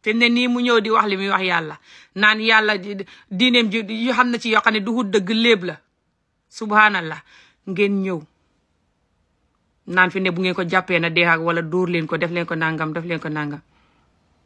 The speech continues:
Bu ko woyee dëgg def, Seex war nañ koo yar kay ci lim def nii.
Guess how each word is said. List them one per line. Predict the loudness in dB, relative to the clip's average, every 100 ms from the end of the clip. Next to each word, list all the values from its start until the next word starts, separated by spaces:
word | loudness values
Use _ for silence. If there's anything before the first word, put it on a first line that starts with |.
| _ _
Bu | -8
ko | 0 2
woyee | 4 2
dëgg | 0 -2
def, | -2
Seex | 0 0
war | 2 2
nañ | 0
koo | -2 -2
yar | -2 -2 -4
kay | -2 -4
ci | -4
lim | -4 -2
def | -4
nii. | -4 -6